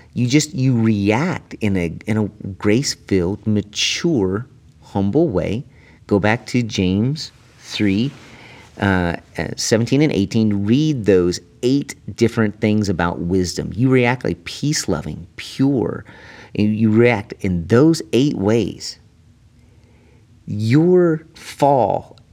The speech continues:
on the ice, your s-, getting ketchup on your shirt, your messing up, whatever it is that is kind of embarrassing or, or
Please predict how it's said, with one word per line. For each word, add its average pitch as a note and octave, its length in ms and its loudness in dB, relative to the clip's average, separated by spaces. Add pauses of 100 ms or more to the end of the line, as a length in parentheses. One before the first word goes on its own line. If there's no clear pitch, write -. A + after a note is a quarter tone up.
(120)
on A#2 140 4
the A2+ 180 0
ice, F#2+ 420 0
your A#2+ 520 2
s-, - 400 -4
getting B2+ 320 0
ketchup - 400 -2
on A#2+ 160 0
your A2+ 80 0
shirt, A#2 320 -2 (240)
your A#2+ 340 4
messing A#2+ 640 2
up, A#2 300 0 (1200)
whatever F3 420 4
it C#3 120 4
is G2 580 2
that F#2+ 320 0 (120)
is G#2+ 140 -4
kind B2 160 -4
of G#2+ 80 0
embarrassing G2 640 0
or, F2+ 120 -4
or - 280 -4